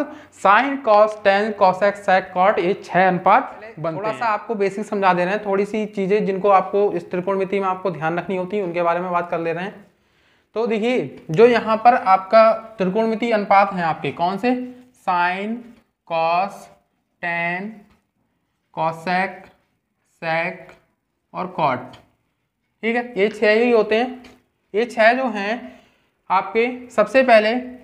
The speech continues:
क्या होता है, एंगल जरूर होगा, theta, अ, मतलब कोई भी कोण, theta, phi, इनमें जरूर आपको लगाना होगा theta, phi या कोई भी डिग्री, कोई च-, पैंतालीस, तीस, मतलब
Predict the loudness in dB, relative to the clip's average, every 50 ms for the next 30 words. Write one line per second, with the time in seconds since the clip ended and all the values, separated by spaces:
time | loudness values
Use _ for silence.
0 | -20 _ _ 0 0 0 2 2 0 2 2 0 -2 -8 -16 -20 -20 -20 _ _
1 | _ _ _ _ _ _ _ _ -6 -4 -2 -2 -2 -2 0 0 0 0 -2 -2
2 | -2 -4 -4 -6 -6 -8 -8 -12 -20 -20 _ _ _ _ -8 -8 -2 2 2 4
3 | 4 2 0 -4 -10 -16 -20 -20 -20 _ _ -16 -14 -14 -12 -10 -8 -10 -10 -6
4 | -4 -2 0 0 0 -2 -4 -4 -6 -4 -4 -4 -4 -6 -8 -14 -20 -20 _ _
5 | _ _ _ _ _ -10 -10 -8 0 2 4 4 4 4 0 -4 -12 -18 -20 _
6 | _ _ 2 4 4 2 0 -4 -8 -10 -14 -20 -20 _ _ _ _ _ _ _
7 | _ _ _ -10 -8 -6 -4 -4 -4 -4 -6 -8 -12 -12 -10 -4 -2 -2 0 2
8 | 2 2 2 2 2 0 -2 -2 -2 -2 -2 -2 -2 -2 -2 -2 -2 -4 -4 -6
9 | -2 2 2 2 2 2 2 2 2 2 0 -2 -2 -2 -2 -2 -2 -2 0 -2
10 | -2 -2 -2 -2 -2 -2 -2 -4 -4 -6 -4 -4 -4 -4 -4 -6 -8 -10 -10 -6
11 | -4 -6 -4 2 2 2 4 4 0 -4 -6 -8 -8 -4 -2 -2 0 -2 -4 -6
12 | -12 -20 _ _ _ _ _ _ _ _ -8 -6 0 2 2 2 2 -2 -10 -16
13 | -20